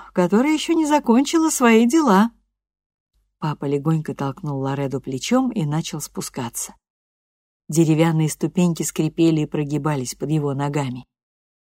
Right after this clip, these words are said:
Последние несколько футов он преодолел прыжком. Лоредо сползла вслед за ним,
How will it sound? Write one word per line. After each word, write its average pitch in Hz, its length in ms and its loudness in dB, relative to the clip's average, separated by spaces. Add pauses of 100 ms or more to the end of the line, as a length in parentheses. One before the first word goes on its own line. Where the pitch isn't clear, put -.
(280)
Последние 202 600 4
несколько 190 480 2
футов - 480 -8 (180)
он 262 220 0
преодолел 151 540 0
прыжком. 120 580 -8 (1500)
Лоредо 226 560 4
сползла 196 540 4
вслед 180 340 0
за 175 180 0
ним, 208 300 4